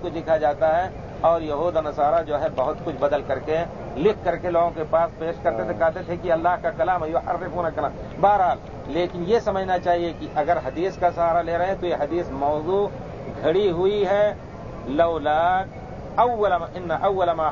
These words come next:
خلق اللہ نوری، اور سب سے پہلے اللہ تعالیٰ نے میرا نور پیدا کیا ہے۔ یہاں تک کہ دوسری گھڑی حدیث میں ہے، کہ حضرت،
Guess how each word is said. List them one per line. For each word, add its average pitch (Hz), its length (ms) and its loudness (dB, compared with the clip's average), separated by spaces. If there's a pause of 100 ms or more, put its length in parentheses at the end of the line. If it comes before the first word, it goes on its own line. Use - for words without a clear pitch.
خلق 156 300 0
اللہ 143 320 2
نوری، 127 520 -4 (680)
اور 147 180 4 (200)
سب 202 100 4 (100)
سے 202 160 -2
پہلے 175 220 2
اللہ 165 180 2 (100)
تعالیٰ 156 200 -2
نے 147 60 -4
میرا 147 160 2
نور 139 280 -4
پیدا 123 240 2
کیا 107 300 -2
ہے۔ 95 120 -6
یہاں 147 260 2
تک 156 200 -4
کہ 151 160 -6 (240)
دوسری 175 340 0
گھڑی 165 220 2
حدیث 165 300 0
میں 175 120 0
ہے، 196 200 2 (360)
کہ 156 140 0
حضرت، 156 380 0